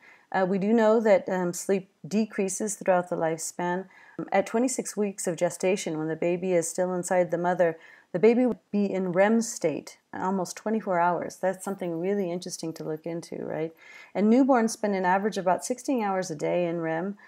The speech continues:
and one-year-olds twelve hours a day sleeping and about three hours in rem. But when you get down to being a bit older, hit about thirty, forty, fifty, seventy years old,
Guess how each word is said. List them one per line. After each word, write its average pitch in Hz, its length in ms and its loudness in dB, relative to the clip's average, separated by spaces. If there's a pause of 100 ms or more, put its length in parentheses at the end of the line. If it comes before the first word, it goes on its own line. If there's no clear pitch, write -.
(280)
and 196 120 2
one-year-olds 196 520 6
twelve 202 180 8
hours 190 340 4
a 175 40 -4
day 175 180 4
sleeping 214 500 2
and 180 80 -2
about 160 340 0
three 175 180 0
hours 165 220 2
in 160 120 -6
rem. 160 260 -2 (420)
But 220 100 4
when 254 120 8
you 254 80 6
get 320 180 0
down 269 280 6
to 233 160 0
being 196 240 0
a 180 40 0
bit 185 220 0
older, 196 640 6 (260)
hit 226 160 2
about 202 400 10
thirty, 185 300 4
forty, 185 420 2
fifty, 175 580 -2
seventy 214 480 6
years 170 280 2
old, 180 320 4